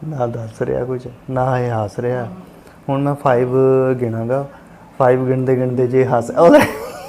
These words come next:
ਉਹ ਗਿਣਨ ਤੋਂ ਪਹਿਲਾਂ ਹੀ ਹੱਸ ਪਿਆ।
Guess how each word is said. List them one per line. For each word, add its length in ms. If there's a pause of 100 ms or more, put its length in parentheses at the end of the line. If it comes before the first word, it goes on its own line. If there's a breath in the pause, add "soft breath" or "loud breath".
(2250 loud breath)
ਉਹ 80
ਗਿਣਨ 300
ਤੋਂ 120
ਪਹਿਲਾਂ 300
ਹੀ 60
ਹੱਸ 240
ਪਿਆ। 200